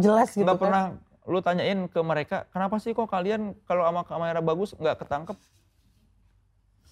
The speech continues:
Speaker 1: Susah itu. <laughs>
Speaker 2: Tanyain dong.
Speaker 1: Iya,
Speaker 2: Kan yang
Speaker 1: nanti
Speaker 2: bisa ngobrol
Speaker 1: kapan-kapan,
Speaker 2: lu.
Speaker 1: nanti kapan-kapan gue tanyain ya.
Speaker 2: Kalau ngobrol tuh gimana sih? Maksudnya kalau bisa ngobrol dengan,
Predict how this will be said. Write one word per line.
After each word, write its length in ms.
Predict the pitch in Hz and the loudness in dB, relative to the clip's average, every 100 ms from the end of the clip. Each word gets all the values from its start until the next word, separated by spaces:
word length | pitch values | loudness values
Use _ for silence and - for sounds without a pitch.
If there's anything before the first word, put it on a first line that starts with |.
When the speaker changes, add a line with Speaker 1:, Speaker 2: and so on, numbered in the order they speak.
| 190 | -20
Speaker 1:
Susah 500 | - - 214 - 180 190 | -10 2 2 2 0 0
itu. 220 | 175 - | 0 0
<laughs> 1120 | 190 _ _ - - _ - 240 _ _ _ - | -2 _ _ -20 -20 _ -4 -4 _ _ _ 0
Speaker 2:
Tanyain 320 | 196 226 - | 2 2 4
dong. 280 | 160 143 117 - - | 4 2 -2 -12 -2
Speaker 1:
Iya, 140 | 220 | 2
Speaker 2:
Kan 60 | 247 | 4
yang 100 | 233 | 4
Speaker 1:
nanti 80 | 220 | 4
Speaker 2:
bisa 140 | 208 | 4
ngobrol 320 | 214 208 262 | 4 4 4
Speaker 1:
kapan-kapan, 140 | 269 208 | 4 2
Speaker 2:
lu. 100 | 156 156 - _ _ - | -2 -8 -16 _ _ -6
Speaker 1:
nanti 140 | 196 | -4
kapan-kapan 420 | 202 185 185 185 196 | -2 -2 -2 -2 -2
gue 140 | 185 | -2
tanyain 280 | 175 180 180 | 0 0 -2
ya. 80 | 196 _ _ - | -4 _ _ 2
Speaker 2:
Kalau 240 | 220 233 | 8 8
ngobrol 440 | 226 226 202 220 214 | 10 8 10 8 8
tuh 140 | 277 | 4
gimana 360 | 247 214 151 190 | 4 4 4 2
sih? 140 | 247 | 2
Maksudnya 380 | 220 208 208 240 | 0 0 -2 -2
kalau 260 | 214 214 | 0 0
bisa 260 | 190 185 180 | 0 -2 -4
ngobrol 440 | 165 180 160 175 | 2 4 8 8
dengan, 600 | 165 170 170 170 165 156 | 8 4 0 -2 -6 -10